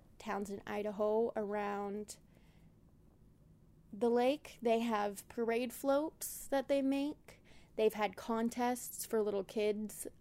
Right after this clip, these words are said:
uh, to make a monster or, like, to make a costume, and then they'd walk in the parade with their costume. And there was actually a Bear Lake Monster Winterfest where people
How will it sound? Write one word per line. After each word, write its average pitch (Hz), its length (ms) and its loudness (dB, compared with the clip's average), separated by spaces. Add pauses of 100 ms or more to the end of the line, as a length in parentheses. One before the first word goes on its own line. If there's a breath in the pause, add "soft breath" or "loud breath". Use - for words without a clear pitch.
(320)
uh, 196 400 -4 (340 loud breath)
to 233 120 -2
make 208 380 0
a 220 60 4
monster 214 800 -2 (540 soft breath)
or, 214 80 0
like, 202 200 -2
to 208 100 -6
make 208 180 -4
a 202 60 -4
costume, 208 880 -2 (400 loud breath)
and 208 120 -4
then 196 140 -2
they'd 190 180 -2
walk 185 280 -4
in 202 100 -4
the 196 80 -4
parade 185 420 -4
with 190 200 -6
their 185 160 -4
costume. 202 720 -4 (440 loud breath)
And 233 120 4
there 233 80 8
was 226 100 6
actually 233 380 4
a 226 60 4
Bear 196 300 2
Lake 202 280 0
Monster 185 640 -4
Winterfest 233 1080 -2 (1000 soft breath)
where 214 560 2
people 208 640 2